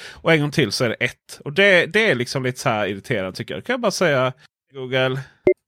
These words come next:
sätt på, eh, eh, rattvärmen till ett."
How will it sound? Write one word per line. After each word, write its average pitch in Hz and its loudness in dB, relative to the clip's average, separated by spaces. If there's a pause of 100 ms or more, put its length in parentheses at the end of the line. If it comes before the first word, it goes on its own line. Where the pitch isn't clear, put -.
sätt - -4
på, 107 -2
eh, 104 2
eh, 104 4
rattvärmen 95 0
till - -4
ett." - -8